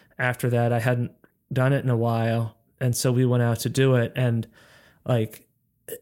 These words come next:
you know, a couple runs, and I was just, like, getting to the bottom, and I was basically ripping the boots off, and it was just excruciating pain. I mean, nothing, like,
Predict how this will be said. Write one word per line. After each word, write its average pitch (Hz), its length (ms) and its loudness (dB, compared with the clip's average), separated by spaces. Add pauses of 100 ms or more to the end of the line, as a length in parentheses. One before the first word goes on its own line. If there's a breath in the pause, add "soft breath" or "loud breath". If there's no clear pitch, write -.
(140)
you 143 120 0
know, 127 140 4
a 113 60 0
couple 143 360 0
runs, 120 400 2
and 117 120 0
I 120 100 0
was 113 160 -2
just, - 240 -4
like, 120 140 0
getting 135 280 2
to 131 120 -4
the 120 80 0
bottom, 120 680 0
and 123 120 -2
I 120 80 0
was 117 160 -2
basically 139 480 0
ripping 120 680 0 (480 loud breath)
the 123 80 0
boots 131 400 0
off, 117 380 -2
and 123 40 -2
it 123 40 2
was 120 80 2
just 123 200 -2
excruciating 135 1120 2
pain. 120 420 -4 (840 loud breath)
I 143 80 0
mean, 143 160 6
nothing, 165 280 4
like, 139 280 0